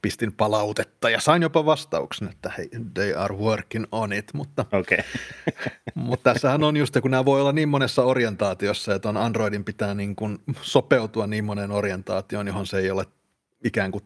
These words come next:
Speaker 1: tehty sopeutumaan, niin,
Speaker 2: Kyllä.
Speaker 1: niin tota, se on vähän haasteellista, haasteellista kyllä, että sinänsä vaikka nyt Apple ei Androidia käytäkään, niin ei sielläkään ihan helposti varmaan sitä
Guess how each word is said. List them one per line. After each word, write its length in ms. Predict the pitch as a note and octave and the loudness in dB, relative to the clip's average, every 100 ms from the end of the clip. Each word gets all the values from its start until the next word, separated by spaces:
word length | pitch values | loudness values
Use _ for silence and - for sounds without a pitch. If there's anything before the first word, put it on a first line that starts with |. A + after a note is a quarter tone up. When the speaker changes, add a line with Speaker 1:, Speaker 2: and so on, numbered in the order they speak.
| - | 2
Speaker 1:
tehty 340 | G#2 - - | 2 2 -4
sopeutumaan, 1040 | - A#2 - - A2 A2+ A2 G#2+ F#2 F2+ | -2 -2 2 4 4 0 0 0 -2 -4
niin, 160 | F2+ F2+ - - - - | -8 -8 -14 -14 -12 -2
Speaker 2:
Kyllä. 260 | G#2+ F#2 F2+ | 0 0 0
Speaker 1:
niin 140 | E2+ | -2
tota, 320 | - - - - | -6 -4 -4 -2
se 120 | - | -4
on 120 | D2 | -2
vähän 180 | F#2+ A2+ | -2 -2
haasteellista, 880 | F#2+ B1+ - - C2 E2+ - - G2 - - | -2 -4 -6 -4 -2 -2 -4 -4 -10 -12 -2
haasteellista 760 | A#2 F#2+ - - D#2 F2+ - - | 0 0 -4 -4 -4 -4 -12 -10
kyllä, 340 | - F2+ D#2 D2 | -6 -4 -4 -8
että 140 | - F2 | -12 -14
sinänsä 400 | - F#2 A2 C#3 - _ - | -10 -4 0 0 -2 _ -14
vaikka 260 | E2+ - G#2+ | -12 -4 -4
nyt 140 | F#2+ | 0
Apple 260 | G2+ - G#2+ | -2 0 0
ei 60 | |
Androidia 440 | G#2+ A2 G#2+ A2 A2 | 0 0 0 0 2
käytäkään, 560 | B2 A2+ G#2+ - F2 | 2 2 0 -8 -6
niin 120 | F#2 E2 | -6 -6
ei 100 | F#2+ | -4
sielläkään 400 | G2 F#2 - - | -4 -4 -4 -2
ihan 160 | A2 | -2
helposti 440 | G2 - - - - | -4 -6 -8 -12 -10
varmaan 320 | E2+ G2 G2 | -12 -12 -14
sitä 220 | - | -12